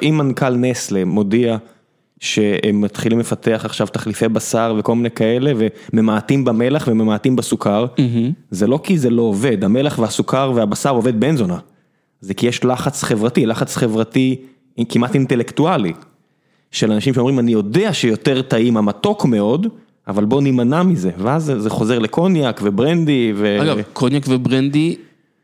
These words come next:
Speaker 2: זה אותו הדבר, כי המציאו אותם, כל הליקרים, המציאו אותם כי האוכל היה טפל, עוד לא הייתה תעשיית מזון, ו-
Speaker 1: כן.
Speaker 2: והיו צריכים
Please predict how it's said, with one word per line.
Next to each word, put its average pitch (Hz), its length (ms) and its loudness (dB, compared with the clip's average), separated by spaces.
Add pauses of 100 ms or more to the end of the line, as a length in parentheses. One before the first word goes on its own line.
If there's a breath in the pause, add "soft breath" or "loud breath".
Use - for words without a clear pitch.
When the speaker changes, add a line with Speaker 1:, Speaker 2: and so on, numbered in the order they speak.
Speaker 2:
זה 120 300 -2
אותו 139 200 0
הדבר, 139 360 0
כי 131 300 -2
המציאו 113 380 -2
אותם, 104 200 -2
כל 135 200 -2
הליקרים, 117 680 0 (160)
המציאו 120 360 -2
אותם 170 180 -2
כי - 140 -4
האוכל 135 360 -2
היה 127 100 0
טפל, 123 380 -2
עוד 127 220 0
לא 139 60 2
הייתה 127 160 -4
תעשיית 120 440 -4
מזון, 117 360 -2
ו- 117 200 0
Speaker 1:
כן. - 80 -2
Speaker 2:
והיו 104 160 0
צריכים 131 640 -2